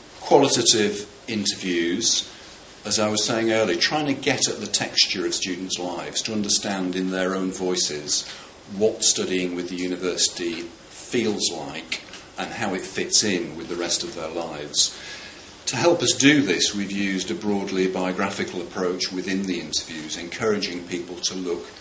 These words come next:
backwards and forwards in their lives. and trying to get a sense of that trajectory of their lives and their careers.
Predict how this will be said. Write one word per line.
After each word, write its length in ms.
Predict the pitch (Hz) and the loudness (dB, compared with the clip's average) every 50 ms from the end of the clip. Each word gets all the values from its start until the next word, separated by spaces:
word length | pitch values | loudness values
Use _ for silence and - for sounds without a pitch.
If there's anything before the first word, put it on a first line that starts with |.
| - - - - - | -18 -18 -20 -14 -4
backwards 760 | - 104 90 90 - - 98 90 87 85 - - - - - - | -2 -2 -2 -2 -6 -4 -4 -2 -2 0 4 4 4 4 4 -2
and 100 | 92 87 | -10 -12
forwards 800 | 85 - - 87 85 90 90 87 - - 71 - - - - 92 | -10 -8 -4 -2 0 0 0 -2 -4 -6 -6 0 0 0 0 0
in 140 | 92 90 92 | -2 -4 -2
their 180 | 90 85 78 73 | -2 -2 -2 -4
lives. 720 | 76 76 76 76 73 76 73 73 71 - - - - - - - - - - - - - - - - - - - - | -6 -6 -8 -8 -10 -10 -12 -6 -2 -2 -2 -2 -2 -10 -18 -18 -16 -16 -16 -16 -16 -18 -18 -12 -10 -10 -10 -10 -8
and 100 | 110 104 | -6 -2
trying 180 | - - 151 131 | 0 2 4 4
to 60 | 131 | 4
get 160 | 123 127 117 | 4 4 4
a 60 | 107 - | 4 4
sense 360 | - 127 113 107 101 - 107 | 4 4 4 2 2 2 0
of 140 | 104 - 104 | 0 0 -2
that 280 | 101 95 98 - - - - - - - - - - - - - - - - - | 0 0 0 -2 -4 -14 -18 -20 -20 -20 -20 -20 -20 -20 -20 -20 -20 -20 -16 -4
trajectory 840 | - - 120 101 - 113 104 - - - - - - 76 69 71 69 - - - - - - - - - - | -2 -2 0 2 2 2 0 0 0 -2 -2 -2 -2 -4 -6 -8 -10 -12 -18 -20 -20 -20 -20 -20 -18 -10 -10
of 140 | 92 87 98 | -10 -4 0
their 160 | 92 87 87 | 0 2 2
lives 460 | 87 90 87 87 87 85 85 - - | 2 0 0 -2 -2 -2 -2 -2 -2
and 100 | 82 82 | -2 -6
their 120 | 82 82 | -8 -8
careers. 800 | - - - - 85 82 78 73 69 69 71 - - - - | -10 -10 -8 -6 -4 -4 -4 -4 -6 -4 -4 -2 -2 -2 -4